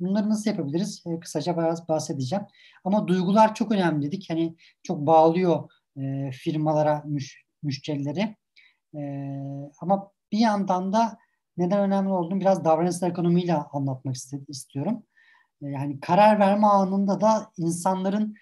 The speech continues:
çok rasyonel varlıklar olmadıklarını ve irasyonel varlıklar olduklarını ve duygularına göre karar verdiklerini, e, çeşitli akademisyenler açıklıyor. Burada iki tane örne-, örnek koydum ama gerçekten onlarca, yüzlerce örnek bulabilirsiniz bu konuda.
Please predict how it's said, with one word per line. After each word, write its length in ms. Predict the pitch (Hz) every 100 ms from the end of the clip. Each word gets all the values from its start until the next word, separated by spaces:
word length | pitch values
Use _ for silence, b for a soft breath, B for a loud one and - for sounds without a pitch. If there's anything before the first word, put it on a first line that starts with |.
| B B
çok 240 | 208 151
rasyonel 540 | 151 165 - 185 202 185
varlıklar 360 | 180 175 185
olmadıklarını 760 | 196 196 180 143 143 139 175 180
ve 260 | 185 202 202 b b
irasyonel 680 | 202 202 190 - 180 180 180 175
varlıklar 440 | 147 151 147 151 143
olduklarını 560 | 139 127 127 151 180
ve 180 | 190 160
duygularına 420 | 156 165 175 190
göre 200 | 185 175
karar 300 | 175 175 180
verdiklerini, 640 | 170 156 131 151 147 190 202 b b b -
e, 60 | 147 147 135
çeşitli 320 | 175 - 196
akademisyenler 580 | 190 175 160 - 175 185
açıklıyor. 480 | 143 - 160 135
Burada 220 | 143 165 180
iki 160 | -
tane 180 | 190 180
örne-, 220 | 185 190
örnek 260 | 170 180 -
koydum 220 | 190 214
ama 120 | 185
gerçekten 540 | 170 165 - - 175 175 b b b
onlarca, 460 | 151 165 180 165 156
yüzlerce 520 | 156 170 170 160 180
örnek 380 | 160 165 170 156
bulabilirsiniz 520 | 160 170 170 135 123
bu 40 |
konuda. 440 | - 131 143 208